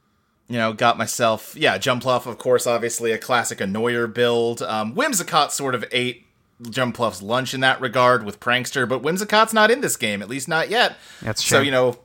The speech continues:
Speaker 1: bringing Jumpluff back from, you know, the backbench, got, uh, you know, just a classic Sub Seed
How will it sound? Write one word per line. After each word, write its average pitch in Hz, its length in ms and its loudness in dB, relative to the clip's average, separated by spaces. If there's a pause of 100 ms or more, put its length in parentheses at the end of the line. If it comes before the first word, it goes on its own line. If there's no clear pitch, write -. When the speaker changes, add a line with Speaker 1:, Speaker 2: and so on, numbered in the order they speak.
(320)
Speaker 1:
bringing 165 340 0
Jumpluff 143 520 0
back 131 300 2
from, 113 540 0
you 131 100 -8
know, 101 320 -2
the - 100 -4
backbench, 123 760 0
got, 107 260 2
uh, 104 100 2
you 107 140 -2
know, 98 200 0
just 101 140 -10
a - 20 -12
classic 107 420 0
Sub 104 280 0
Seed 107 500 -2